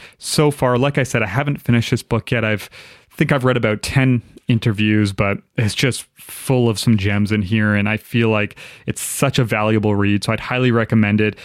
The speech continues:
If you want to check it out, it's called Photo Work. It's published by Aperture. I'm pretty sure I picked it up on Amazon, and it was, you know, pretty affordable. It's not the biggest book, pretty simple read, but, um,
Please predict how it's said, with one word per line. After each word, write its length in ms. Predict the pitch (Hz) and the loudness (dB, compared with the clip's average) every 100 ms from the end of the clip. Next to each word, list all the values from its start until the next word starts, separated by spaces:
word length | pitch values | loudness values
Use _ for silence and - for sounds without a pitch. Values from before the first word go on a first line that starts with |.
| - | -16
If 100 | - | -4
you 80 | 110 | 0
want 160 | 110 135 | 2 2
to 40 | |
check 260 | 127 131 127 | 2 0 0
it 80 | 117 | 0
out, 140 | 113 | 0
it's 100 | 110 | -2
called 200 | - 107 | -2 -6
Photo 380 | - 151 147 143 | -2 0 4 4
Work. 340 | 147 147 - - - - | 4 2 -2 -20 -20 -20
It's 100 | - | -8
published 340 | - 156 151 - | 0 2 2 0
by 100 | 127 | 0
Aperture. 360 | 120 - - | 0 -4 -2
I'm 80 | 113 | -2
pretty 180 | - 135 | 0 -2
sure 160 | - 131 | 0 -2
I 40 | |
picked 240 | - 123 | 0 -2
it 80 | 117 | -2
up 140 | 110 110 | -2 -2
on 100 | 110 | 0
Amazon, 560 | 113 107 104 107 107 | 0 0 0 2 2
and 100 | 101 | 0
it 80 | 101 | 0
was, 260 | 110 101 - - | 0 -4 -8 -6
you 160 | 190 | -2
know, 80 | 104 | -2
pretty 240 | 95 113 104 | 0 -2 -2
affordable. 600 | - 117 117 113 120 - - - - - _ - | -4 -4 -2 0 -2 -4 -16 -20 -20 -20 _ -8
It's 180 | - - | -6 0
not 180 | 131 123 | 0 0
the 60 | |
biggest 320 | 120 147 151 - | 0 0 0 0
book, 240 | 147 147 | -2 0
pretty 180 | - 131 | -2 0
simple 300 | - 131 123 | 0 0 2
read, 340 | 117 120 120 - | 2 0 -2 -4
but, 300 | - 104 - 120 | -2 -2 -2 -2
um, 300 | 110 113 | 0 -2